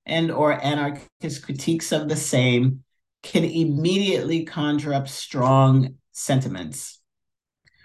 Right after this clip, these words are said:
Rich by itself might be a trigger. Ruler itself might be a trigger, by itself might be a trigger. But when you put them together and attach to them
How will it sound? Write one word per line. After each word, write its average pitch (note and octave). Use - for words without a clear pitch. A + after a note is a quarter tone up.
Rich G#3+
by D#3
itself C#3+
might C#3+
be D3
a B2+
trigger. G#2+
Ruler E3+
itself C3+
might C#3
be C#3
a A#2
trigger, G#2+
by D3
itself C#3
might C3+
be C#3
a A#2
trigger. A2+
But D#3
when G3
you F#3+
put A#3
them F#3+
together D3+
and D3
attach D3+
to E3
them C#3